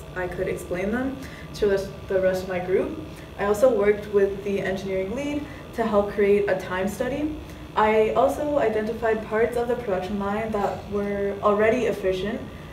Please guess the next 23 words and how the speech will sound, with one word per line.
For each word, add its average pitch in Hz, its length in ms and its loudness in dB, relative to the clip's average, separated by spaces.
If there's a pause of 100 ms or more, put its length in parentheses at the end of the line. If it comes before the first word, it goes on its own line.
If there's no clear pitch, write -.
and 208 240 0
areas 220 340 8
that 208 200 4
needed 196 380 2
help, 180 400 -2
so 196 160 2
areas 202 340 6
that 196 160 2
we 196 80 2
could 196 320 2
make 180 180 0
more 196 280 0
efficient, 185 500 -4 (440)
and 196 420 -2 (360)
which 202 200 8
helped 196 200 2
us 196 180 0
record 175 440 -2
data - 320 -4
into - 220 -8
the - 100 -4
time - 220 -10
study. - 320 -10